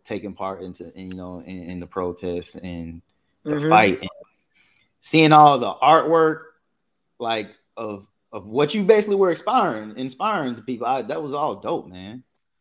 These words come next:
Speaker 2: Yeah, man. Everybody came out, man. All types of people, man. Like, everybody was out there protesting. As you said, um, you know, we all came together, bro. We all came together,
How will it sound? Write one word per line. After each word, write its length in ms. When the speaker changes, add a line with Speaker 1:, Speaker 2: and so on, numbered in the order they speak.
Speaker 2:
Yeah, 380
man. 400
Everybody 380
came 280
out, 240
man. 460
All 240
types 320
of 100
people, 360
man. 420
Like, 380
everybody 380
was 140
out 140
there 80
protesting. 640
As 120
you 80
said, 420
um, 600
you 100
know, 100
we 140
all 120
came 200
together, 320
bro. 220
We 140
all 120
came 220
together, 360